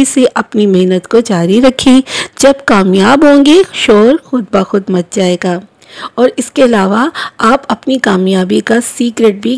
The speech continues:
किसी से शेयर ना करें, वो आपको फॉलो करने लगेंगे और अगर कामयाब ना हुए तो अपनी नाकामी का जिम्मेदार भी आपको ठहरा देंगे, क्योंकि हर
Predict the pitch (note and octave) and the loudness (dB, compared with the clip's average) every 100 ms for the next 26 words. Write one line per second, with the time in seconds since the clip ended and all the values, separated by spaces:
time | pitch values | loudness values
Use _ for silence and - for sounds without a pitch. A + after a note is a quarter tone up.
0 | - - - F#3+ G#3+ - F3+ F3+ F#3 F3+ | -8 -10 -8 -6 -4 0 0 2 -2 0
1 | F#3 G3 A3 - - - - C#4+ C#4 C4+ | -2 -2 -4 -12 -20 -20 -4 -2 2 0
2 | - D4 A3+ G#3 C4 C4+ A#3+ B3+ B3 A#3 | 0 -2 2 2 2 2 2 2 0 0
3 | B3 A#3+ A#3+ A#3 A3+ C#4+ C#4+ G3+ G#3 G#3 | 0 2 4 2 0 -2 -2 -2 -2 -2
4 | A3+ A#3+ G3 G3+ A3+ C4+ C#4+ - - - | 0 0 0 0 0 2 0 -4 -14 -4
5 | - A3+ - A3+ G3+ F3 E3+ - F3 G3+ | -2 -2 -2 -2 0 0 -2 -4 -2 -2
6 | A3 A3 G#3 G3+ F#3+ G3 F#3 F#3+ G#3+ G3 | 0 -2 -2 -2 -2 0 -2 -2 -4 -4
7 | - - C#4 D#4 A#3 G3+ F#3+ G3 G#3+ G#3 | -4 -2 -2 -2 -4 -2 -2 -2 -4 -2
8 | A3+ - F#3+ A3 A3 - A#3 | -4 -4 -4 -2 -2 -2 -2